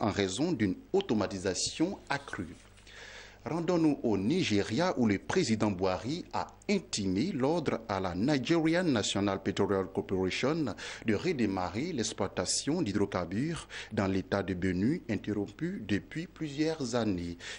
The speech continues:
Une instruction rapportée à la presse par le directeur général de la N N P C suite à la visite d'une délégation gouvernementale de l'état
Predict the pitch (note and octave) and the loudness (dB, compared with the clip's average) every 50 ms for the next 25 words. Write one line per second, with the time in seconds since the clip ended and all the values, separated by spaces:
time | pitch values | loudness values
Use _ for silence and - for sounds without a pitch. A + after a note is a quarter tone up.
0 | - - A2 F#2+ - - F3 G3 - - - G2+ - - - D3+ F#3 E3+ - A2+ | 0 0 0 0 2 2 0 0 0 -2 -2 -2 -2 2 2 2 2 4 2 0
1 | G#2 - - G#2 F#2+ - - G#2+ G2 - - G2 F#2+ F#2+ F2+ - - - F3+ F3+ | -2 0 -2 -2 -2 0 0 0 0 0 0 0 0 0 -2 -4 -4 -2 -2 -2
2 | - - - F#2 - - - - - - G#2+ G#2 G2 F#2 E2 F#2 G#2 G#2+ G#2 G2 | 0 -2 -2 -2 -2 -8 -14 -6 -2 -2 0 0 -2 -4 -4 -2 0 0 0 0
3 | - - - C#3 E3 E3+ B2+ G#2 G#2+ G#2 G2 G#2 B2 D#3 D3+ A2 G#2 F#2+ F2+ E2+ | -2 -4 -2 -2 0 0 0 0 2 2 2 2 0 0 0 0 0 0 0 -2
4 | - - - F3+ F#3 G3 - - D#3+ D3+ D3 C#3+ - - B2 A2+ - - - - | -4 -4 -4 -4 -4 -4 -2 0 0 0 0 0 -4 -6 -4 -4 -2 -2 -2 -2
5 | C3+ F3 G3 F#3+ - - - - - - - - - - F3 F#3+ G3 - - B2+ | -4 -4 -6 -8 -10 -12 -10 -10 -10 -8 -4 -2 -2 0 0 -2 -2 -2 -2 0
6 | - A#2 A2 G#2+ G#2 F2+ G2+ G#2 A#2+ E3 E3+ G#2+ G#2 A2 G2 D#2+ - D#3 E3+ D3+ | 2 2 2 2 2 0 -2 -2 -4 -4 -4 0 0 0 0 2 2 2 4 4
7 | A#2+ F#2+ A2 F#2+ - - - D3+ E3+ E3+ B2 G#2 F#2+ G2 F#2+ F#2+ F#2+ F#2+ F2+ F2+ | 2 2 2 0 0 0 0 0 0 0 0 2 2 2 4 4 2 2 0 0
8 | - - D#3 F3 E3 C3+ A2 F#2+ F2+ G2+ G2 F2+ F2+ F2 - - - D3 F3 F#3+ | -2 -2 -2 0 2 2 2 2 2 0 0 0 0 -2 -2 -2 0 0 0 0
9 | F#3 | -4